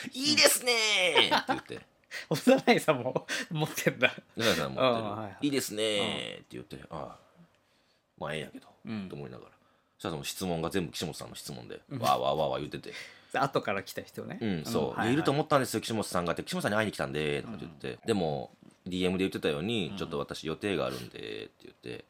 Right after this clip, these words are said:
Speaker 2: ああ、途中までしかいらんないと。
Speaker 1: そうそうそうそう、
Speaker 2: うんうん。
Speaker 1: 「予定があるから」って言って、あの、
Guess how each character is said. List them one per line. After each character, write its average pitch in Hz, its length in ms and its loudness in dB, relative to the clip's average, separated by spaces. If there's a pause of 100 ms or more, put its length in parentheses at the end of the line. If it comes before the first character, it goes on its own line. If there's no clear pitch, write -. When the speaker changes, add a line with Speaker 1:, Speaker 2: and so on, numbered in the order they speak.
(140)
Speaker 2:
あ 175 240 2
あ、 156 40 -2
途 175 160 2
中 170 260 2
ま 165 140 0
で 104 120 -4
し - 100 -8
か 82 120 -8
い 98 80 -4
ら 95 100 -4
ん 95 60 -8
な 87 60 -8
い - 40 -4
と。 139 100 4
Speaker 1:
そ 117 120 2
う - 20 -2
そ 95 100 2
う 85 40 2
そ 120 80 -4
う - 40 -2
そ 78 60 0
う、 - 20 2
Speaker 2:
う - 20 2
ん 73 40 0
う - 0 -
ん。 - 40 0
Speaker 1:
「予 82 60 -6
定 78 140 0
が 98 100 4
あ - 20 4
る 90 100 0
か 69 140 -2
ら」 62 220 2
っ - 40 -6
て - 100 -20
言 73 80 -4
っ - 40 -10
て、 160 360 0 (160)
あ 64 140 0
の、 62 440 -6